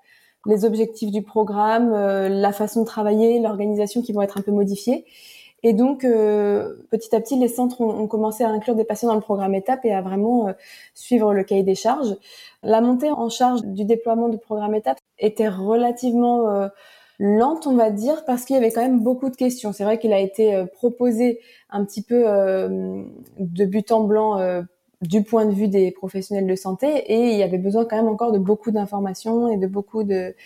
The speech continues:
de réflexions autour du programme et comment le mettre en place. Donc c'est pour ça que ça a mis un petit peu de temps, mais au fur et à mesure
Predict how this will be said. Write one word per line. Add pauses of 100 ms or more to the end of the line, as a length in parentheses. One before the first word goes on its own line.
(260)
de
réflexions
autour
du
programme
et
comment
le
mettre
en
place.
Donc
c'est
pour
ça
que
ça
a
mis
un
petit
peu
de
temps, (440)
mais
au
fur
et
à
mesure